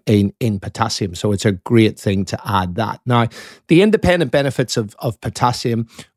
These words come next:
are they to do with the potassium per se, or are they to do with the fact that all of these foods that I just mentioned that are rich in potassium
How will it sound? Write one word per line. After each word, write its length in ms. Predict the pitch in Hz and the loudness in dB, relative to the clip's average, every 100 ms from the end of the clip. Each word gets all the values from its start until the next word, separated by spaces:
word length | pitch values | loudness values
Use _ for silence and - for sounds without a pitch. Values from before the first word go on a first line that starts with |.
| - | -2
are 200 | 147 175 | 2 2
they 140 | 170 | 0
to 140 | - 147 | -2 0
do 160 | 139 | 0
with 180 | 127 120 | -2 -4
the 80 | 117 | -6
potassium 680 | - - 113 117 - 120 107 | -8 -6 -4 -4 -2 -2 -2
per 220 | - 101 | -2 -2
se, 560 | - - 107 196 247 - _ _ | -2 0 0 2 0 -4 _ _
or 200 | 131 120 | -2 2
are 180 | 139 151 | 4 2
they 160 | 135 127 | 2 0
to 140 | 127 | -2
do 320 | 110 117 113 | 0 2 2
with 280 | 107 104 - _ _ _ - | 2 -2 -6 _ _ _ -8
the 60 | |
fact 360 | 104 117 110 - | 0 0 0 -4
that 180 | 107 104 _ | -4 -6 _
all 260 | 139 131 139 | 2 4 4
of 80 | 117 | 2
these 180 | 113 | -2
foods 240 | - 120 107 | 0 -2 0
that 100 | 107 | -2
I 120 | 104 | 0
just 240 | 95 120 | 0 0
mentioned 380 | 113 123 127 107 | 2 2 2 2
that 80 | 98 | 2
are 60 | 95 | 2
rich 260 | 123 - | 0 0
in 80 | 110 | -2
potassium 580 | 92 107 95 - 95 | -2 -2 -2 -2 -4